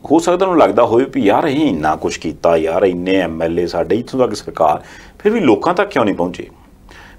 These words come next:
ਮੇਰੇ ਦਿਮਾਗ 'ਚ ਉਦਾਹਰਨ ਆਉਂਦੀ ਸੀ ਇੱਕ ਬੜੀ ਵਧੀਆ, ਇੱਕ ਹੁੰਦਾ ਬੋਹੜ। ਬੋਹੜ ਜਿਹੜਾ ਉਹ,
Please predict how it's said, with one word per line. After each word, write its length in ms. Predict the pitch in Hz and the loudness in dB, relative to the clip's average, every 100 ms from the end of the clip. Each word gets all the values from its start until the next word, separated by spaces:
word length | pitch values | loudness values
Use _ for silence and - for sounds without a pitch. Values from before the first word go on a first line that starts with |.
| - | 0
ਮੇਰੇ 100 | 214 | 2
ਦਿਮਾਗ 240 | 208 220 | 6 4
'ਚ 60 | 247 | 6
ਉਦਾਹਰਨ 360 | 226 160 - | 6 8 8
ਆਉਂਦੀ 180 | 170 107 | 4 2
ਸੀ 120 | - | -2
ਇੱਕ 100 | 71 | -6
ਬੜੀ 180 | - 71 | -6 -4
ਵਧੀਆ, 260 | 76 - - - - - | -4 -6 -12 -18 -20 -2
ਇੱਕ 160 | 170 170 | 0 2
ਹੁੰਦਾ 160 | 226 | 2
ਬੋਹੜ। 360 | 214 98 147 - - - - - - - - - - - - - - - | 4 4 4 2 -4 -20 -20 -20 -20 -20 -20 -20 -20 -20 -20 -20 -20 -20
ਬੋਹੜ 400 | 147 147 165 254 | -10 2 6 6
ਜਿਹੜਾ 320 | 220 226 202 190 | 6 6 8 8
ਉਹ, 380 | 214 214 214 | 8 4 0